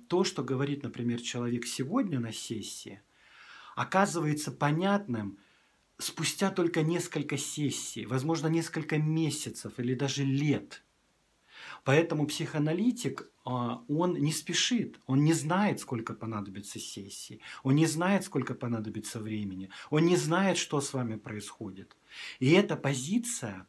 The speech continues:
на самом деле, это не позиция глупца, да, а это позиция человека, который, по сути, помогает вам выйти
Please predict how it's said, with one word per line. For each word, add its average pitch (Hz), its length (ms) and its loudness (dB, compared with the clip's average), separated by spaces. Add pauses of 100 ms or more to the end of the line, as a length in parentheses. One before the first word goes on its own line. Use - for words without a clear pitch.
на 131 120 2
самом 131 440 2
деле, 117 400 0 (220)
это 123 180 2
не 147 100 4
позиция 151 480 0
глупца, 127 760 -2 (280)
да, - 240 -2
а 139 120 0
это 135 160 0
позиция 135 440 -4
человека, 151 580 -2
который, 147 480 -2 (280)
по 135 100 0
сути, 196 640 0 (640)
помогает 170 800 6
вам 104 460 -2
выйти 117 800 0